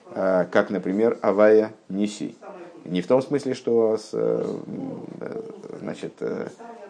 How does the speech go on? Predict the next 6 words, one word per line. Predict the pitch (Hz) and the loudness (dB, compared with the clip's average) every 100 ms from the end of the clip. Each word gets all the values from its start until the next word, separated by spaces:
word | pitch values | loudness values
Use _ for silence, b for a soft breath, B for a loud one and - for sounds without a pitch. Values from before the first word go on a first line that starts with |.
| - - 135 _ - - - - - _ _ - - - | -20 -20 -20 _ -20 -18 -20 -20 -20 _ _ -20 -20 -6
Авраам | - 104 98 | 0 2 2
Авину | 92 95 95 92 | 2 2 0 -2
хотел, | 95 90 92 90 - _ _ _ - | -2 0 2 2 -2 _ _ _ -10
э, | 98 - - | -8 -8 -6
по-, | 104 | -4
присвоил | - 107 - 110 98 92 | -2 -2 2 6 6 6